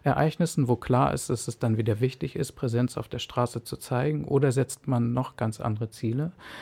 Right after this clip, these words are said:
Und ich fand es super eindrücklich, wie gelungen ist, sozusagen in verschiedenen Workshop-Phasen, in kleinen Gruppen Ergebnisse zusammenzutragen, dann über die Treffen hinaus, ähm, sehr gut vorbereitet, die jeweils nächsten Diskussionsschritte zu gehen.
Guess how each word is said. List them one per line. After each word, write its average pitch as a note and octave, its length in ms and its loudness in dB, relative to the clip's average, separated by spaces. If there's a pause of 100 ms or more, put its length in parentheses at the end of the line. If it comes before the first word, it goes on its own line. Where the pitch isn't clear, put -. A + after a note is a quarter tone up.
(300)
Und B2 60 2
ich A2+ 120 0
fand C#3+ 160 4
es - 60 -4
super C3+ 240 2
eindrücklich, E3+ 600 2
wie C3+ 140 4
gelungen C#3+ 500 4
ist, - 300 2
sozusagen B2+ 540 2
in C3+ 120 0
verschiedenen C#3 520 2
Workshop-Phasen, C3 1120 0
in C3 160 2
kleinen C3+ 300 2
Gruppen C3 500 2
Ergebnisse - 560 -2
zusammenzutragen, A#2+ 1080 0 (460)
dann B2 300 4
über C#3 260 2
die C3 160 0
Treffen B2+ 340 0
hinaus, B2 760 0
ähm, B2 460 0
sehr C3+ 160 4
gut C3 180 0
vorbereitet, B2+ 800 0
die B2 60 0
jeweils A#2+ 400 0
nächsten B2 360 2
Diskussionsschritte A2+ 920 -4
zu - 160 -8
gehen. G#2+ 380 -2